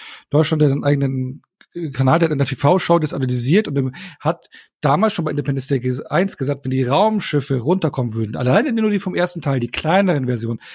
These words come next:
wenn die runterkommen würden und landen würden, würden sie aufgrund der, äh, der Luft- und Sogwirkung, würden sie die Gebäude und sich nur alleine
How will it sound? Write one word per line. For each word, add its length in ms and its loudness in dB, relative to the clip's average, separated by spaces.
wenn 140 2
die 80 6
runterkommen 600 2
würden 220 0
und 100 -2
landen 320 0
würden, 300 -2
würden 480 2
sie 360 2
aufgrund 680 -4
der, 400 0
äh, 240 -8
der 300 -6
Luft- 260 2
und 160 -8
Sogwirkung, 560 2
würden 180 2
sie 120 -2
die 220 2
Gebäude 500 0
und 120 -8
sich 280 -6
nur 120 0
alleine 460 2